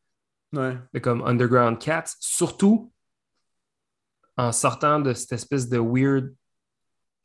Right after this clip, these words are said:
Speaker 2: era,
Speaker 1: <laughs>
Speaker 2: tu sais,
Speaker 1: Ouais.
Speaker 2: de la pandémie, parce que je pense que comme normalement, il y aurait déjà eu genre un paquet de monde populaire qui aurait continué de, co-, continué de travel around the world puis continué de faire leur marque.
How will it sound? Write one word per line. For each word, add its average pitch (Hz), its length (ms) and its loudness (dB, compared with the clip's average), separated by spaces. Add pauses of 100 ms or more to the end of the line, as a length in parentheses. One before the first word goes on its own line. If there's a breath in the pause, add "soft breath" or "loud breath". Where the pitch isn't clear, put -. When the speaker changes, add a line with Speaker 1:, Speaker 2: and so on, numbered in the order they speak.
Speaker 2:
era, 131 600 -2
Speaker 1:
<laughs> - 100 -20
Speaker 2:
tu 143 80 -10
sais, 160 220 -10 (120)
Speaker 1:
Ouais. 120 140 -10 (300)
Speaker 2:
de 127 120 0
la 120 140 6
pandémie, 123 380 2
parce 147 180 -4
que - 80 -8
je - 80 -10
pense 165 180 -2
que 143 100 -4
comme 123 340 2
normalement, 139 680 0
il 151 100 -4
y 127 60 -2
aurait 113 120 -6
déjà 117 260 -4
eu 139 220 -2
genre 117 200 -6
un 107 200 -10
paquet 151 280 -2
de 135 120 -8
monde 131 300 -4
populaire 123 640 -4 (680)
qui - 80 -6
aurait 117 160 -2
continué 135 580 -2
de, 123 260 -8
co-, - 300 -14
continué 147 420 0
de 139 80 6
travel 131 500 2
around 123 260 0
the 120 60 -2
world 120 400 -4
puis - 120 -20
continué 131 340 -8
de 131 60 -10
faire 127 180 -2
leur 110 200 0
marque. 117 340 -4